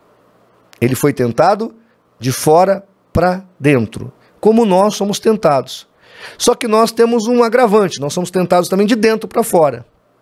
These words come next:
porque é a nossa natureza caída. Então a gente não precisa nem do tentador, nem das pessoas que moram ao nosso redor pra nos fazer pecar.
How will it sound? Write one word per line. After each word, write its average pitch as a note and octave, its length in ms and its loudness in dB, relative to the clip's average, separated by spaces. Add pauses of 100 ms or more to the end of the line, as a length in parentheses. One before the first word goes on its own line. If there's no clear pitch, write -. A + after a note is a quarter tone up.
(600)
porque B2 200 -2
é A#2+ 40 4
a - 20 4
nossa C3 240 0
natureza D3+ 460 2
caída. F3 320 0
Então D3 160 2
a - 20 6
gente F3 180 -2
não G#3 80 0
precisa G3 600 0 (280)
nem A3+ 320 0
do A#3 120 -8
tentador, F#3 800 2 (500)
nem G#3 260 0
das A3+ 160 0
pessoas G#3 380 0
que F#3 100 -8
moram F#3 400 0
ao D3+ 60 -4
nosso D#3+ 240 -6
redor E3 560 0 (220)
pra F#3+ 120 0
nos G3 160 -4
fazer F3 340 0
pecar. D#3+ 500 0